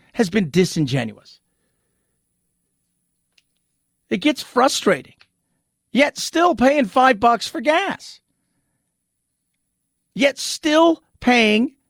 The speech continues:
a ridiculous amount for goods and food. I like Cotto salami, right? Like, you know, eh, it's a, it's a rich man's bologna. And, uh, ah, I'm kidding. I'm not rich, but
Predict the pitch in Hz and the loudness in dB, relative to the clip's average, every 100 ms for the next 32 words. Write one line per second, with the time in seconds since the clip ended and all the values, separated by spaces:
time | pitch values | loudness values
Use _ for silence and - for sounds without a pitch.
0 | _ _ _ _ _ _ _ _ _ _ | _ _ _ _ _ _ _ _ _ _
1 | _ _ _ _ - 269 269 214 285 277 | _ _ _ _ -4 0 0 0 0 2
2 | 262 - 226 185 190 _ _ _ _ - | 0 0 -2 0 -2 _ _ _ _ 0
3 | 254 233 233 - 185 196 330 254 - - | 4 6 6 2 -2 2 4 2 -2 -4
4 | 240 202 - 311 311 180 - _ _ _ | -2 -2 -4 -2 0 -2 -8 _ _ _
5 | _ _ _ - 226 262 262 - 226 214 | _ _ _ -4 -2 0 -2 0 2 2
6 | - 175 143 110 95 _ - 170 - 160 | 0 -2 -4 -4 -12 _ -4 -4 -4 -8
7 | 147 - 202 208 226 392 381 427 427 392 | -10 -8 -8 -6 -8 -8 -10 -10 -14 -12
8 | 415 392 381 302 _ _ _ _ _ _ | -10 -8 -8 -10 _ _ _ _ _ _
9 | - 233 180 180 147 - 104 90 _ - | -4 -4 -2 -4 -4 -6 -14 -16 _ -20
10 | _ _ 233 240 233 196 226 220 196 - | _ _ 0 2 2 2 2 2 0 -4
11 | 107 - - - - - - _ _ _ | -6 -10 -14 -20 -20 -20 -20 _ _ _
12 | _ - 107 - - | _ -18 -18 -18 -20